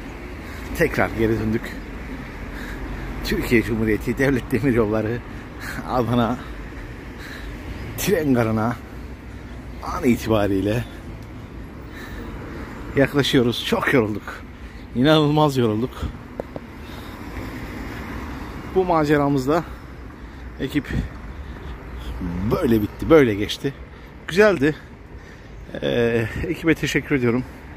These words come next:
Keyifli bir gün geçirdik. Elbette ki her aksiyon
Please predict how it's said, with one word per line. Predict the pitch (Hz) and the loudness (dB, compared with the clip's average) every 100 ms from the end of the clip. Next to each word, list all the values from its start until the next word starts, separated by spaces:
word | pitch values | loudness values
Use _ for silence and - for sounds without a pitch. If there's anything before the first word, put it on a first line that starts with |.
| - - - - - - | -14 -14 -14 -14 -14 -10
Keyifli | - 139 147 135 | 4 4 4 0
bir | 120 | 6
gün | 120 | 6
geçirdik. | 107 - 110 135 - - - - - - - - 139 | 6 2 0 -2 -4 -12 -12 -14 -14 -14 -14 -12 -2
Elbette | 151 123 98 107 | 0 2 0 -2
ki | - 127 117 - - - - - - - - - - - - - - - - - - - - - | 2 4 2 -4 -12 -12 -14 -14 -14 -14 -14 -12 -14 -12 -8 -4 -2 -2 -4 -6 -8 -10 -8 -2
her | - 202 | 2 4
aksiyon | 123 - - 113 | 4 2 4 4